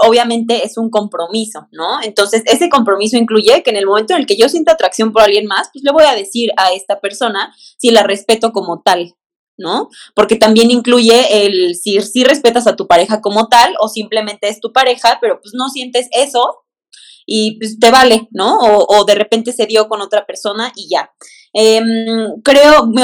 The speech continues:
mi opinión más bien es súper, súper dual, va desde la emoción hasta, mm,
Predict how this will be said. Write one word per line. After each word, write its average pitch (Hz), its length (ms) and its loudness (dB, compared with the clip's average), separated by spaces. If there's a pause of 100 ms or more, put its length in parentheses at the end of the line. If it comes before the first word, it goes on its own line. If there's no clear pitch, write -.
(120)
mi 269 100 2
opinión 262 400 -2
más 294 160 -4
bien 277 260 -4
es 339 300 -6 (120)
súper, 277 340 0
súper 240 340 0
dual, 208 420 2
va 226 140 6
desde 226 240 0
la 185 80 -6
emoción 202 640 -8
hasta, 190 580 -2
mm, 175 280 -18